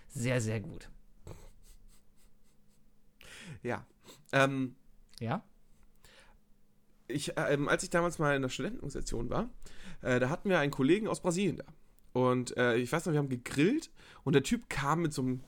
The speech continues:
Speaker 2: Kilo-Stück, ähm, hier, wie, wie heißt denn das, äh, das Tafelfleisch.
Speaker 1: Ja.
Speaker 2: Tafelspitz.
Speaker 1: Mhm.
Speaker 2: Und, äh, natürlich, äh, die zwei Urdeutschen so, „Nee, das kannst du nicht braten, das wird voll scheiße.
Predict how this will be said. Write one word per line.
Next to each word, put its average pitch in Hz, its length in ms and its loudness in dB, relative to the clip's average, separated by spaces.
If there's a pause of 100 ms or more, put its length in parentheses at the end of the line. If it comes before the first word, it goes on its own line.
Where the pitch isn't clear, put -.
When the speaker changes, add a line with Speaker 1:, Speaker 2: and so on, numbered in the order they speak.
(140)
Speaker 2:
Kilo-Stück, 202 920 2 (440)
ähm, 127 520 2
hier, 120 200 -2
wie, 117 220 -6
wie 123 120 -4
heißt - 200 -10
denn - 80 -12
das, - 120 -14
äh, 73 140 -6
das - 220 -14 (100)
Tafelfleisch. - 580 -6 (120)
Speaker 1:
Ja. 110 100 2 (260)
Speaker 2:
Tafelspitz. - 1080 -6 (160)
Speaker 1:
Mhm. 127 220 -2 (260)
Speaker 2:
Und, 143 500 10
äh, 139 440 10
natürlich, 175 460 4
äh, 147 100 -2
die 156 280 -2
zwei 151 400 6 (220)
Urdeutschen 156 520 4
so, 202 240 6 (480)
„Nee, 165 300 6
das 160 80 2
kannst - 240 0
du 208 60 0
nicht 156 180 0
braten, 160 380 4
das 139 180 0
wird 185 120 -2
voll - 240 -4
scheiße. 151 580 -2